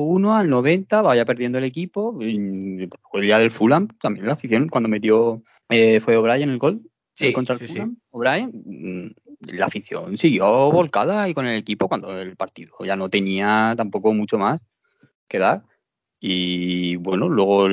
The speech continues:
Speaker 1: han venido estos partidos y, bueno, el día del Tottenham, bueno, es un partido un poco especial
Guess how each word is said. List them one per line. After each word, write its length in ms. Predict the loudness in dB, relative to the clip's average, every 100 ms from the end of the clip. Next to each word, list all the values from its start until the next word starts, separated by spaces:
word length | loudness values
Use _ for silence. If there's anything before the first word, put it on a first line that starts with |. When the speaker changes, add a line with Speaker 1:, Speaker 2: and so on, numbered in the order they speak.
| 0
Speaker 1:
han 140 | 0 2
venido 260 | 4 2
estos 160 | 0 0
partidos 360 | -2 2 0 0
y, 60 | -6
bueno, 240 | -6 -10 -20 _ _ _ _ _ _ _ _ _ -20 _
el 880 | -2 0 2 2 0 -2 -6 -8 -10
día 220 | -4 -2 -2
del 460 | -2 -4 -8 -4
Tottenham, 960 | -2 0 -2 0 0 0 -2 -4 -4 -2
bueno, 240 | -2 -4
es 60 | -10
un 120 | -2
partido 320 | -2 -2 -6
un 100 | -4
poco 580 | -4 -2 0 0 -2 -4
especial 440 | -6 -8 -4 -4